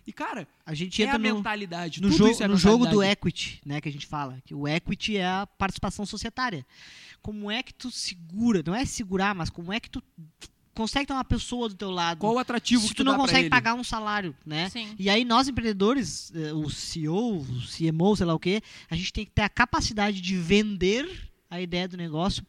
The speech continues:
Speaker 2: para os teus colegas de trabalho. Porque tem que acreditar também junto. Então não é só vender pro cliente, é vender pro cara que tá do lado. Cara,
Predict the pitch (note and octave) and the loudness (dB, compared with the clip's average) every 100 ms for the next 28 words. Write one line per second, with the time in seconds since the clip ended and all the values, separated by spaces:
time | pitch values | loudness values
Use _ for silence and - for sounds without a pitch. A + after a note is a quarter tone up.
0 | _ F#3 G3+ A3 - G#3 F#3+ F3+ F3+ F3 | _ 2 2 -2 -8 -16 -14 -8 -8 -8
1 | D#3+ D3 D3 D3 - F#3 - - - - | -12 -12 -12 -12 -18 -20 -8 -6 -4 -4
2 | G#3 A3 A3+ A3 - B3 D4 C4+ A#3+ A#3+ | -2 0 0 0 2 4 4 0 -2 2
3 | A#3 G#3 C4+ - - _ _ A#3 B3 A#3+ | 4 4 2 -2 -8 _ _ -2 0 0
4 | D4 - C#4+ B3+ B3 A#3+ A#3 A3 G#3 G3+ | 0 0 -2 -2 -2 -2 -2 0 0 0
5 | - - - - E3 F3+ E3+ F#3+ G3 G3 | -4 -16 -18 -6 -2 -2 -2 -2 -2 -4
6 | A3 A3+ A3+ G#3+ - B3 F#3 | -6 -8 -6 -6 2 2 2